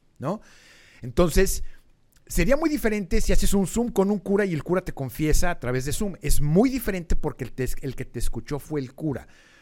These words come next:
Pero aquí, tú le estás diciendo tus cosas a un sistema de inteligencia artificial, no importa la imagen que tenga, y yo no sé si ante la religión católica tenga una validez la confesión que tengas ahí. Eso es en primer lugar. No lo sé,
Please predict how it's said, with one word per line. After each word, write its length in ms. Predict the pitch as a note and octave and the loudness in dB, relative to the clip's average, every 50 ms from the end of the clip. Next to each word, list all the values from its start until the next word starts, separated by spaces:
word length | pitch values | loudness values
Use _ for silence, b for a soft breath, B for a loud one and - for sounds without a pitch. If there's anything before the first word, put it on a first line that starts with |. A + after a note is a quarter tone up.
| B B B - | B B B -2
Pero 280 | D3 D3 D#3 D#3+ E3+ | -2 0 0 0 0
aquí, 640 | E3 - - _ - G#3 C4 C4 F#3+ D3+ C#3+ D3+ - b b b b b b b b - | -2 -4 -8 _ -8 -6 -4 -4 -2 -4 -6 -8 -14 b b b b b b b b -10
tú 100 | - G#3+ | -6 0
le 60 | A3+ | 2
estás 320 | G3+ - - A#3 A3+ F#3 | 2 4 4 4 2 2
diciendo 360 | F3+ E3+ - - G3+ G3+ G3+ - | 0 -2 -4 -2 -4 -4 -4 -6
tus 220 | - D3+ C3+ - | -10 -16 -18 -16
cosas 300 | - - F3 D#3+ - - | -14 -14 -14 -12 -10 -10
a 40 | E3+ | -10
un 60 | E3+ | -10
sistema 340 | D#3+ - - - E3+ E3+ E3+ D#3 | -10 -12 -12 -10 -8 -6 -6 -6
de 40 | C#3+ | -6
inteligencia 520 | B2+ - B2 A#2+ A2+ - D3+ D3+ - - | -6 -6 -6 -8 -6 -6 -4 -2 -2 -4
artificial, 480 | - - C3 A2+ A2+ - C#3+ D3 D3 D3 | -4 -6 -12 -12 -10 -4 -4 -4 -4 -2
no 100 | C#3+ D3 | -4 -6
importa 440 | D#3+ D3 - F3+ F3+ F3+ - D#3 C#3+ | -6 -4 -4 -4 -4 -4 -4 -4 -4
la 100 | A#2+ A2 | -4 -4
imagen 480 | G#2+ A2 C3 D#3+ E3+ - - E3+ D3+ - | -4 -4 -2 -4 -2 -2 -4 -4 -6 -6
que 140 | - A2+ | -10 -10
tenga, 480 | G#2+ - F#3+ F3+ D3+ A#2 G#2 G#2+ C#3 _ b b b b b b b b b b b b _ | -6 -4 -6 -4 -4 -6 -10 -12 -14 _ b b b b b b b b b b b b _
y 120 | - D#3 C#3+ | -8 -6 -2
yo 140 | C#3+ G#3+ | -2 -2
no 100 | B3 C4 | -2 -2
sé 160 | - - A#3+ A#3 | -4 -4 -2 -2
si 360 | - - G3 G3 G#3 G#3 - _ _ _ _ _ _ _ _ _ - - - | -2 -2 -2 -4 -4 -6 -10 _ _ _ _ _ _ _ _ _ -20 -18 -12
ante 240 | - D#3 D3 - D3 | -10 -8 -4 -2 0
la 100 | D3 C#3 | 0 0
religión 320 | C#3 C#3 C3+ - F#3+ G3 | -2 -4 -4 -6 -6 -8
católica 500 | - - G3 - E3+ E3 D#3 D3 - D#3+ | -6 -8 -8 -6 -6 -6 -4 -4 -6 -6
tenga 440 | D3+ - - - D3 D#3 D3 D3+ D#3 | -8 -8 -6 -4 -4 -4 -2 -4 -6
una 260 | D#3+ D#3+ D#3+ D#3+ C#3 | -6 -6 -6 -6 -6
validez 880 | C3+ A2+ C3+ B2+ B2+ A#2+ A#2+ B2 B2+ A2+ - D3+ G3 A3 - - - - - | -6 -4 -4 -4 -4 -4 -6 -8 -6 -2 0 0 2 2 0 -2 -4 -10 -10
la 180 | C#3+ C#3 B2 - | -10 -10 -10 -10
confesión 480 | - B2 G#2 - B2 - - D3+ D3+ | -12 -14 -10 -10 -8 -8 -8 -8 -10
que 120 | C3+ - C3+ | -10 -14 -14
tengas 420 | _ - C3 B2+ A#2+ B2+ - - | _ -10 -10 -8 -8 -10 -10 -10
ahí. 80 | - - - | -12 -12 -10
Eso 140 | C3+ C3 | -8 -6
es 80 | G3+ F#3+ | -6 -4
en 100 | G#3 F#3 | -2 -2
primer 220 | D3+ D#3 D3 D#3 D3+ | 0 0 0 0 -2
lugar. 220 | C#3 A2 G#2 - - | -4 -8 -10 -12 -12
No 200 | B2 C#3 D#3 F3+ | -6 -4 -2 0
lo 80 | G3+ F#3 | 0 0
sé, 300 | - - F3 F3 D3+ | 0 0 0 0 0